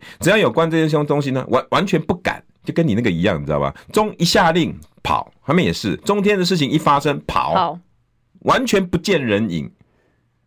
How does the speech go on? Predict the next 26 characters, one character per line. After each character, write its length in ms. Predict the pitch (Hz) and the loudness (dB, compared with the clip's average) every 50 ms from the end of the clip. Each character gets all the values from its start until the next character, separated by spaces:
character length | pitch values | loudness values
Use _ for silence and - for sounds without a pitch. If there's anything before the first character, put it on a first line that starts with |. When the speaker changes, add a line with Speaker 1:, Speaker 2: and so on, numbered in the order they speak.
| _ _ _ _ _ _ | _ _ _ _ _ _
Speaker 1:
完 380 | - 92 101 117 139 131 76 | 0 0 0 0 -2 -4 0
完 260 | 85 98 90 92 98 95 | 0 0 0 0 -6 -6
全 240 | - - 78 85 | -4 -4 -4 -2
全 200 | 87 - 65 73 85 | -4 -4 -6 -6 -4
到 200 | - - 135 104 | 0 0 0 0
现 260 | - - 104 90 87 | 0 -4 -4 -4 -4
在， 220 | 85 - 85 71 - - - - - - - - - _ - - _ | -2 -2 -4 -4 -4 -10 -20 -20 -20 -20 -20 -20 -20 _ -20 -14 _
有， 280 | - 143 139 135 131 - - | 2 4 4 4 2 2 0
有 180 | 123 117 117 | 2 2 2
的 80 | 113 117 | 2 2
那 100 | 143 160 | 0 0
几 120 | 147 - - | -2 -4 -6
个 120 | - 80 | -6 -2
都 100 | - 98 | 0 0
会 80 | 104 101 | 0 0
出 120 | - 101 | -2 -2
现 140 | 90 98 87 | -4 -2 -2
在 100 | 87 85 | 0 -2
我 120 | 69 62 | -2 -4
的 200 | 64 62 - - - - - - | -6 -10 -12 -12 -16 -20 -20 -14
节 120 | - 69 | -12 -10
目 140 | 71 76 73 | -8 -8 -10
上， 200 | 71 76 69 64 64 62 - - - - _ _ | -8 -10 -10 -10 -12 -16 -20 -20 -20 -20 _ _
Speaker 2:
嗯。 140 | - - - 92 | -16 -14 -8 -2
Speaker 1:
没 180 | 95 127 170 208 | 2 2 4 2
有， 100 | 180 | 2